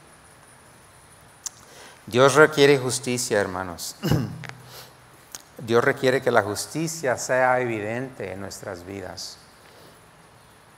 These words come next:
en la vida de su pueblo. Por medio de la justificación, los creyentes son declarados justos. Fuimos declarados justos. Y somos llevados a vivir una vida de santidad.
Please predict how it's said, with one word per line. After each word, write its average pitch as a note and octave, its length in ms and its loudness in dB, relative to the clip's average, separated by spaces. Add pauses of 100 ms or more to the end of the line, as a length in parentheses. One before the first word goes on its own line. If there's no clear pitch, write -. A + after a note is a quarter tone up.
(160)
en G#2 80 -10
la G2 80 -2
vida G2+ 180 0
de G#2 80 0
su - 160 -8
pueblo. G2 540 -4 (1000)
Por B2+ 140 8
medio C3 320 8
de B2+ 40 10
la A#2+ 120 6
justificación, G#2+ 840 -2
los A#2 160 -2
creyentes G#2+ 420 -2
son A#2 240 -8
declarados A#2 680 -2 (100)
justos. - 720 -16 (920)
Fuimos C3+ 320 -8
declarados G#2 600 -6
justos. - 480 -14 (2500)
Y G#2+ 140 -6
somos C3 280 0
llevados B2+ 400 8
a B2+ 100 4
vivir A2+ 280 0
una A#2+ 160 0
vida A2+ 240 0
de G#2 80 -4
santidad. F#2 600 -10